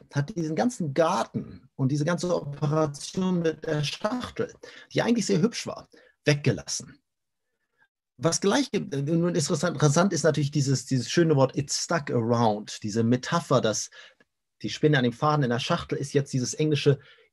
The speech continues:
„it stuck around“, also es blieb irgend-, also so, so die Spinne haute nicht ab, die bleibte kleben, irgendwie sowas.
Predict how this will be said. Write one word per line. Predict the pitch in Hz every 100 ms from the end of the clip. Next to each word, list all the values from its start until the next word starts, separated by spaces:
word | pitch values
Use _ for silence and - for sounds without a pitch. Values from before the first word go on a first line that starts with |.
| -
„it | 131
stuck | - - 143
around“, | 127 131 131 135 117
also | 107 104
es | 110
blieb | - 151 -
irgend-, | 143 160 139 135 127
also | 123 117
so, | 117 139
so | 139 123 - _ _ _ -
die | 120 - _ _ 131 123
Spinne | 135 - 165 151 127 -
haute | 156 151
nicht | 139 -
ab, | 156 -
die | 127
bleibte | 120 131 143 143
kleben, | - 143 151 131 123
irgendwie | 127 127 120 113
sowas. | 113 113 110 -